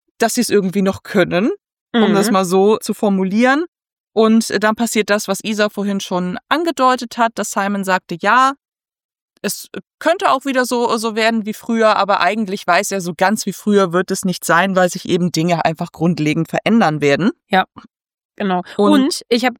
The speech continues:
Speaker 2: gerade, sorry, dass
Speaker 1: Nee,
Speaker 2: ich
Speaker 1: mach
Speaker 2: unterbreche,
Speaker 1: ruhig.
Speaker 2: ich hatte bei dieser Stelle hier kompletten Déjà-vu. Ich hatte das Gefühl, das hab ich so entweder in diesem Buch schon mal gelesen oder das war in der Serie eins zu eins so drin.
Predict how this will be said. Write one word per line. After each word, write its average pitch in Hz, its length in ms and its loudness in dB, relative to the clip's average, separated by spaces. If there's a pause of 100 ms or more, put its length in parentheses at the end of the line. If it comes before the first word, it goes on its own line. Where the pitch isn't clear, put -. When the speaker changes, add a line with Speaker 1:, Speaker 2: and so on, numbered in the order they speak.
Speaker 2:
gerade, 190 360 0
sorry, 185 280 -2
dass 190 140 -2
Speaker 1:
Nee, 285 80 0
Speaker 2:
ich 247 60 2
Speaker 1:
mach - 60 2
Speaker 2:
unterbreche, 185 420 0
Speaker 1:
ruhig. 208 80 -2 (340)
Speaker 2:
ich 214 140 -4
hatte 294 380 2 (280)
bei 220 140 2
dieser 277 240 2
Stelle 269 320 0
hier 185 400 0 (400)
kompletten 208 680 -4
Déjà-vu. 214 400 0
Ich 214 200 -4
hatte 247 220 -2
das - 240 -2
Gefühl, 202 600 0 (300)
das - 240 -2
hab 196 180 0
ich 339 180 -2
so 175 520 -4
entweder 269 420 2
in 247 60 0
diesem 226 180 0
Buch 247 200 -2
schon 403 180 0
mal 170 160 2
gelesen 165 520 -2 (240)
oder 269 280 2
das 285 200 -2
war 254 140 2
in 277 80 -4
der 285 120 2
Serie 240 480 0
eins 208 280 -2
zu - 140 -2
eins 330 360 -2
so 160 180 -6
drin. 143 320 -8